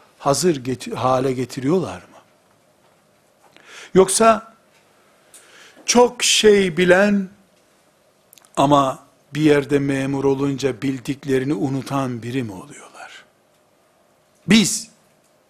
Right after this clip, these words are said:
başta hocalar olarak biz,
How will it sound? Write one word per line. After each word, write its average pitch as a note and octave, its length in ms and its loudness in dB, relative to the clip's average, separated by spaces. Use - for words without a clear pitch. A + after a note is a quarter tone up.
başta D#3+ 500 2
hocalar G#3 400 4
olarak F3 540 0
biz, A3+ 300 0